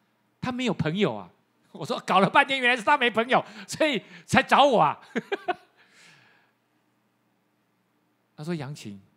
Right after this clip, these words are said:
因为他认识你的时候，是他快要破产的时候，你还愿意跟他做朋友。”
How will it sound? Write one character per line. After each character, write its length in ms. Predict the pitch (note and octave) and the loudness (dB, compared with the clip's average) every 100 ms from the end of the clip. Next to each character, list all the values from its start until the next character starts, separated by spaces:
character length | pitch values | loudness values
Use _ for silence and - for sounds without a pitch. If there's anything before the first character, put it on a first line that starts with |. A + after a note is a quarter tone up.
| _ | _
因 160 | - D3+ | -10 -6
为 220 | D#3+ A#2+ - | -6 -6 -10
他 120 | D3 | -10
认 180 | D3+ C3+ | -8 -10
识 160 | C3+ | -12
你 120 | A#2 F#2 | -14 -16
的 80 | |
时 140 | F2+ F#2+ | -18 -16
候， 120 | G#2 | -16
是 120 | A2+ | -16
他 120 | A#2+ | -18
快 160 | - A#2 | -16 -14
要 60 | A#2 | -12
破 240 | - G#2+ | -12 -14
产 180 | - - | -20 -20
的 60 | E2+ | -20
时 160 | - | -20
候， 240 | - F#2 _ _ _ _ _ | -20 -20 _ _ _ _ _
你 120 | F#2+ | -18
还 120 | F2 G#2+ | -14 -10
愿 200 | A#2 A2+ | -8 -8
意 80 | |
跟 140 | G#2 G#2 | -8 -14
他 80 | G2 | -14
做 180 | - | -14
朋 220 | F2+ F2+ | -14 -16
友。” 100 | E2+ | -18